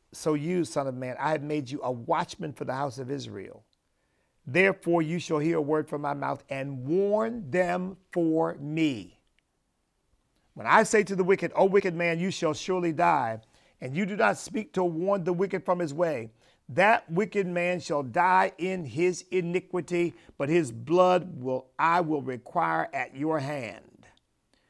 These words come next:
Nevertheless, if you warn the wicked to turn from his way, and he does not turn from his way, he shall die in his iniquity,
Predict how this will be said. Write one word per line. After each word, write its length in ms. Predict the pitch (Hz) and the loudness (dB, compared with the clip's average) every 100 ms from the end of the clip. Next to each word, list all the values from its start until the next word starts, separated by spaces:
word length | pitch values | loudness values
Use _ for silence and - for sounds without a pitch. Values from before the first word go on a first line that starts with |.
| _ _ | _ _
Nevertheless, 680 | - 147 180 196 190 208 175 | -2 2 4 4 6 4 4
if 180 | - 143 | -6 -6
you 140 | 175 | -4
warn 480 | 190 156 202 247 247 | -4 0 4 4 4
the 80 | 175 | 0
wicked 340 | 151 151 147 | -2 -4 -6
to 80 | 135 | -10
turn 260 | 127 170 151 | -2 -2 -2
from 100 | 147 | -4
his 160 | 147 127 | -6 -2
way, 160 | 147 | -2
and 80 | 147 | 0
he 80 | 151 | -4
does 180 | 143 131 | -4 -6
not 180 | 139 | -6
turn 200 | 131 147 | -4 -6
from 140 | 135 143 | -6 -8
his 140 | 135 | -6
way, 140 | 135 139 | -4 -4
he 80 | |
shall 160 | 135 151 | -4 -6
die 300 | 123 156 160 | -2 0 0
in 60 | 151 | -2
his 120 | 143 | -4
iniquity, 500 | 143 165 160 143 135 | -6 -6 -4 -6 -8